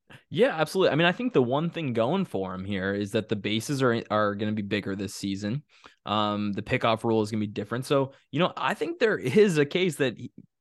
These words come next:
to be made that he could continue those stolen base numbers, regardless if he steals ten bags, hits thirty home runs, hits near three hundred with all the run production.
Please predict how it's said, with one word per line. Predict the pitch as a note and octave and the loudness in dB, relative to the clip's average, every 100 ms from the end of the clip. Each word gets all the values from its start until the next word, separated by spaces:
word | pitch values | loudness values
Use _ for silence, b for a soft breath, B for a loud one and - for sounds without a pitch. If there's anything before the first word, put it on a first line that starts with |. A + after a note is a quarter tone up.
| _ - | _ -4
to | B2+ | 0
be | B2+ | 2
made | C3 E3 | 2 2
that | A2+ | 0
he | - D#3 | -2 -6
could | - E3 D3 B2 | 0 0 0 -2
continue | C3 A#2 C3+ B2+ | -4 -2 -2 0
those | A2 G#2+ | -2 -2
stolen | A#2+ A2+ A2 | 0 0 2
base | G#2+ G2 | 0 0
numbers, | G#2 G#2 A#2+ A#2+ B B B | -6 -2 0 0 B B B
regardless | C#3 C#3+ C3+ D3 E3 E3 C#3+ | 2 4 6 6 6 2 0
if | A#2 | -4
he | D3+ | -4
steals | - C#3+ C3+ | -2 2 2
ten | - B2+ A2+ | 0 -2 0
bags, | G#2+ G#2+ G2+ | 0 0 -2
hits | A2+ - | -6 -4
thirty | A2+ G#2+ | -2 0
home | G2+ G2+ G2+ | -2 -2 -2
runs, | G2+ F#2+ G2 | -2 -4 -4
hits | A#2 A2 | -4 -4
near | A2 G2+ | -6 -6
three | A2 G2+ | -6 -6
hundred | G#2 G2+ | -6 -4
with | G2+ | 2
all | A#2 | 2
the | A2 | 4
run | A2 G#2+ | 2 2
production. | G#2+ G2+ F#2 - G2+ F#2 | -2 -4 -6 -6 -6 -6